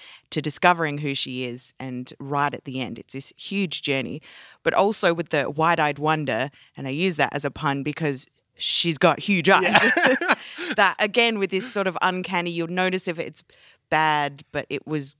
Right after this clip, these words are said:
Speaker 1: good 'cause I stopped noticing that
Speaker 2: Yeah.
Speaker 1: her eyes are huge.
Speaker 2: I was just all through the trailers and whatnot. I remember I said to someone,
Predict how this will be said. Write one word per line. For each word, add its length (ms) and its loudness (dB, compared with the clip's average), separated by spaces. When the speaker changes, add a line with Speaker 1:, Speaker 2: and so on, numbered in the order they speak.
Speaker 1:
good 420 2
'cause 160 0
I 180 4
stopped 340 -4
noticing 600 -4
that 100 -2
Speaker 2:
Yeah. 120 4
Speaker 1:
her 180 -4
eyes 260 -6
are 80 -8
huge. 340 -8
Speaker 2:
I 120 2
was 160 -2
just 220 -4
all 240 0
through 140 0
the 80 -2
trailers 600 -2
and 260 -6
whatnot. 320 -8
I 40 -2
remember 280 -2
I 120 -2
said 200 -4
to 60 -8
someone, 400 -4